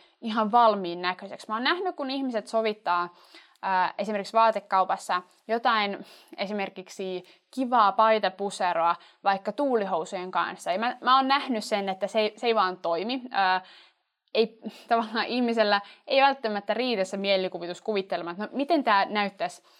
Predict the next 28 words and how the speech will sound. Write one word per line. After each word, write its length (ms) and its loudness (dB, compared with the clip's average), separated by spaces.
ää, 120 0
jos 240 2
mulla 260 2
olisi 460 0
näiden 260 -2
tuulihousujen 800 -6
sijaan 420 -4
vaikka 300 -4
jotkut 300 -8
kivat 420 -4
suorat 400 4
housut 360 4
tai 160 0
kivat 340 -6
farkut. 440 -2
Joten 260 2
siksi 440 -6
suosittelen 640 0
pukemaan 720 0
ne 220 -6
uniformut 720 0
ihan 200 4
oikeasti 500 2
päälle 480 4
ja, 100 -2
ja 60 -10
fiilistelemään, 640 -4
fiilistelemään, 800 0